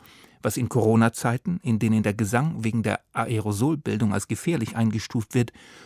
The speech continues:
zu einem entscheidenden strategischen Nachteil wird. Der Verlag hat das schlechteste Geschäftsjahr seit seiner Gründung erlebt. Besser stehen laut Tagesspiegel Verlage da,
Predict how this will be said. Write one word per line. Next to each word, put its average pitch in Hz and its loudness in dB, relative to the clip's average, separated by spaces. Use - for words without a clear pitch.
zu - -2
einem 110 2
entscheidenden 156 0
strategischen 123 -2
Nachteil 95 -2
wird. - -10
Der 110 -4
Verlag 131 2
hat - -6
das 104 -2
schlechteste - -4
Geschäftsjahr 113 -4
seit 131 -2
seiner 131 2
Gründung - 0
erlebt. - -16
Besser 135 -4
stehen - -4
laut 120 -2
Tagesspiegel 117 -2
Verlage 113 0
da, 110 2